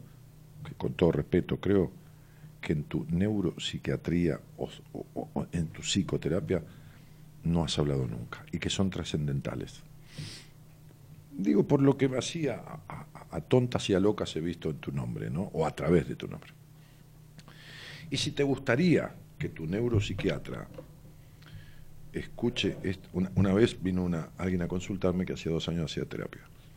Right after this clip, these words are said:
Entonces, yo tuve un,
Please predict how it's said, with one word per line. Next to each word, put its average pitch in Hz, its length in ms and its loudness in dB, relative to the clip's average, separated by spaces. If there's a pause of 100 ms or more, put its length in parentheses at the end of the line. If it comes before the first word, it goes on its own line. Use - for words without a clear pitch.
(300)
Entonces, 107 420 -4 (1200)
yo 98 120 -8
tuve 82 200 -6
un, 76 100 -6